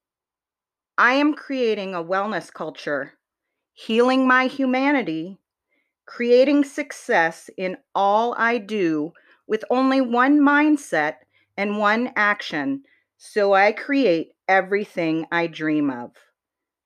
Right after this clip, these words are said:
Choosing wellness every time I make a decision when I answer the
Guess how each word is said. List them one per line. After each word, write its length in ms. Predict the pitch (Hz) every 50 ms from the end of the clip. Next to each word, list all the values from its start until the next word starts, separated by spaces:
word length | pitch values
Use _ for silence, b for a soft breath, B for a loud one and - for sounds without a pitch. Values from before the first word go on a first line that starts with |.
| _ _
Choosing 560 | - - - 247 269 277 254 302 302 311 285 269
wellness 500 | 269 262 277 269 262 202 165 170 - - -
every 340 | - 190 196 214 247 269 277
time 440 | 277 - 262 247 226 220 226 240 233 - -
I 220 | 170 180 208 240
make 260 | 269 269 277 277 277
a 60 | 294 285
decision 800 | 285 269 - - 302 302 285 262 226 202 180 170 170 180 190 - b b b b b b _ _ _ _
when 380 | - 180 190 185 190 185 175 -
I 260 | 185 190 202 226 254
answer 580 | 269 - 233 240 226 220 220 - - 180 175 170
the 200 | 165 160 160